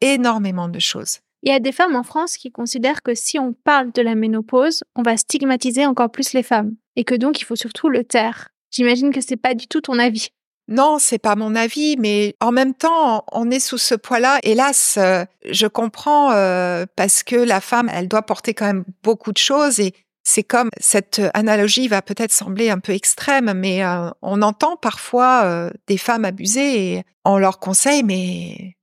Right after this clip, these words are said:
Speaker 1: dis rien, si tu te rends compte, tu vas être pointée du doigt. Qu'est-ce qu'on va dire de toi ? » C'est absolument horrible. C'est la double peine.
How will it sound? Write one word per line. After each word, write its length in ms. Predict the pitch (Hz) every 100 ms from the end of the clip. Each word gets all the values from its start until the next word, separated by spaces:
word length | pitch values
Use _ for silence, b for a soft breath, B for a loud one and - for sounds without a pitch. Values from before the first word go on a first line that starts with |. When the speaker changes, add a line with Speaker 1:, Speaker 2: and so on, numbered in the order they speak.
| _ -
Speaker 1:
dis 240 | 170 220
rien, 400 | 208 240 277 196 _
si 140 | -
tu 120 | -
te 80 | -
rends 120 | 202
compte, 420 | - 277 302 - 185 - _ _ _ -
tu 120 | -
vas 80 | 190
être 120 | 190
pointée 340 | - 208 - 185
du 140 | 196
doigt. 260 | 254 262 240 _ _ _ _ _ _ -
Qu'est-ce 180 | 214
qu'on 120 | - 202
va 140 | 180
dire 200 | 185 170
de 80 | 202
toi ? » 320 | - 247 220 _ _ _ _ _ _ _ _
C'est 160 | - 185
absolument 640 | - - 165 190 247 - -
horrible. 600 | 240 240 311 226 165 170 -
C'est 180 | - 196
la 100 | 180
double 440 | 175 226 220 247
peine. 420 | - 294 208 175